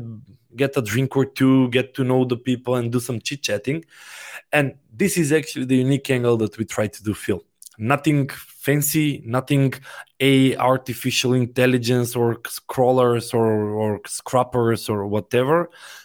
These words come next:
We're just trying to bring back the, the human to human conversation.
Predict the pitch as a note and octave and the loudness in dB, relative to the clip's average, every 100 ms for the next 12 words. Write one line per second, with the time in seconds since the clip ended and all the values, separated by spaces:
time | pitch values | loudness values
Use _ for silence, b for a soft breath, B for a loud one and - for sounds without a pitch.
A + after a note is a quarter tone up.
0 | B - D3 D3 - D3 C#3 B2 A#2 C3+ | B -2 0 0 0 0 0 -2 2 2
1 | C#3 A2 B2+ C3 B2 A#2+ A2 G#2+ - - | 0 0 2 2 0 -2 -2 -4 -8 -4
2 | C#3 C#3 C3 C3 A#2 - C3 B2 A#2+ B2 | 0 2 0 -2 -6 -2 -2 -2 -2 -4
3 | A2 G#2+ A#2 C3 - F3+ F#3 | -2 0 0 0 0 -2 -6